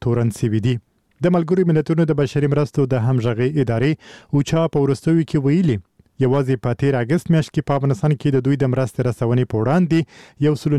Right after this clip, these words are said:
نهه ویشت پیښو کې خنډونه رامنځته سوي چې اویا سلنه یې د طالب وسلوالو لخوا وو. اوچا ویلي دي چې په تیر اګست میاشت کې دوه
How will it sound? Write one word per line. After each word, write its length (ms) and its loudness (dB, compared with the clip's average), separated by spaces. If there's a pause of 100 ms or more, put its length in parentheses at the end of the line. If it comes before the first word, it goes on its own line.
نهه 180 2
ویشت 260 -2 (120)
پیښو 340 0
کې 120 0 (420)
خنډونه 420 2
رامنځته 360 -2 (100)
سوي 260 0
چې 80 0 (360)
اویا 280 0
سلنه 340 0
یې 400 -4
د 140 -2
طالب 340 -2
وسلوالو 560 0
لخوا 280 -4
وو. 180 0 (360)
اوچا 260 -2 (100)
ویلي 320 0
دي 140 0
چې 100 -2 (420)
په 160 0
تیر 200 2
اګست 320 -4
میاشت 260 0
کې 180 0
دوه 140 2